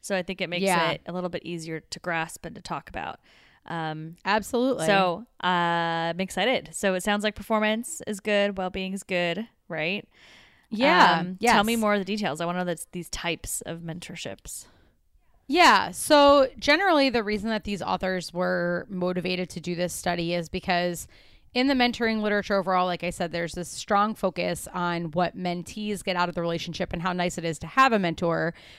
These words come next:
Speaker 2: But in order for people to have mentors, um, they have to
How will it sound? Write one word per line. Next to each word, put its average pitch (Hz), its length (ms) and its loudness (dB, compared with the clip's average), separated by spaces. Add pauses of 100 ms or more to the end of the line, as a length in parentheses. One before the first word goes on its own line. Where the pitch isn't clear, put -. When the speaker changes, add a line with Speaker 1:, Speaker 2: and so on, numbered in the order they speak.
Speaker 2:
But 247 120 6
in 240 80 4
order 330 220 6
for 262 100 -4
people 202 240 -4
to 185 100 2
have 233 300 6
mentors, 190 680 -2 (280)
um, 185 540 2
they 196 140 4
have 202 220 6
to 185 460 2